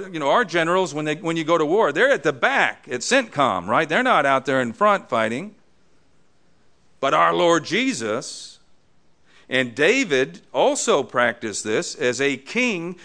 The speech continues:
he went out at the front of the armies,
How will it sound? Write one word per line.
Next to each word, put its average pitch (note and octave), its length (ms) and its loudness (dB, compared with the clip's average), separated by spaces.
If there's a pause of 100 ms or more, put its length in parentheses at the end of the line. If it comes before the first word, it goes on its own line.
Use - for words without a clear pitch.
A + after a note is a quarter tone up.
he A3+ 180 -4
went A3 220 0
out D3+ 280 4
at - 180 -2
the E3 120 2
front B3 480 0
of G3 160 2
the F3 120 2
armies, C#3+ 840 0